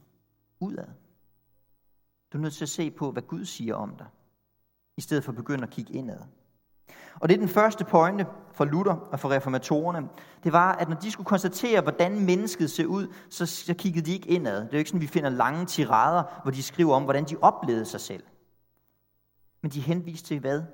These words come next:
Gud siger i sit ord. Og et af de vigtige vers, de pegede på, det var Esajas' bog, kapitel fireogtres. I Esajas' bog, kapitel fireogtres, vers fem,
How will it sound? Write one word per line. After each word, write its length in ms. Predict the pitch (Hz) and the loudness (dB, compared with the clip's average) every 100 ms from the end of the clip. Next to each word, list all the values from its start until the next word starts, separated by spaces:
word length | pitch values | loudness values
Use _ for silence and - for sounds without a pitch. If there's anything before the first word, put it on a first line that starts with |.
| - | -10
Gud 160 | 160 160 | -8 -8
siger 300 | - 135 147 | -8 -6 -6
i 80 | 160 | -6
sit 180 | 175 | -10
ord. 280 | 220 156 - _ _ _ _ - - - - - | -10 -10 -14 _ _ _ _ -20 -20 -20 -4 4
Og 100 | 202 | 4
et 60 | |
af 80 | 233 | 4
de 120 | 202 | 0
vigtige 400 | 226 - 170 156 | -2 -4 -4 0
vers, 340 | 131 151 196 - | 2 2 -2 -4
de 120 | 156 | -4
pegede 340 | 151 147 190 | 2 2 2
på, 320 | - 180 180 - | 4 4 4 -2
det 80 | 170 | 0
var 60 | |
Esajas' 680 | 156 147 - 156 185 190 143 | 0 0 2 2 0 -6 -2
bog, 420 | 185 180 139 - - | 2 2 0 -8 -8
kapitel 360 | - - 139 135 | -6 -6 -8 -10
fireogtres. 880 | - 160 175 185 - 160 - - - _ _ _ _ _ - - - | -10 -8 -8 -8 -8 -8 -8 -16 -18 _ _ _ _ _ -20 -6 4
I 100 | 180 | 4
Esajas' 480 | 180 185 214 175 | 6 4 2 0
bog, 160 | 208 185 | 2 2
kapitel 280 | 175 170 151 | 0 -8 -8
fireogtres, 560 | - 190 202 - 180 | -8 -6 -4 -4 -4
vers 180 | 156 - | -4 -6
fem, 260 | - 196 | -6 -6